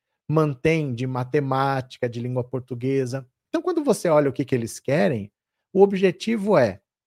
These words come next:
vamos focar só no que é fundamental pro cara conseguir ler um texto, um manual de instrução e saber operar uma máquina. Eles só querem formar trabalhadores obedientes.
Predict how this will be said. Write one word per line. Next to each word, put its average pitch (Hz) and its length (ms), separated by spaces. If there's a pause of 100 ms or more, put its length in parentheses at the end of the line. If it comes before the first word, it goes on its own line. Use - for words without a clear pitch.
vamos 175 520
focar 160 680
só - 300
no 226 140
que 214 160
é 202 80
fundamental 202 1040 (500)
pro 180 120
cara 196 260
conseguir 170 400
ler 170 140
um 175 120
texto, 170 640 (540)
um 160 100
manual 165 380
de 156 100
instrução 160 800 (400)
e 165 80
saber 151 320
operar 151 400
uma 147 180
máquina. 110 540
Eles 165 220
só 170 160
querem 202 340
formar 135 640 (260)
trabalhadores 151 760
obedientes. 139 760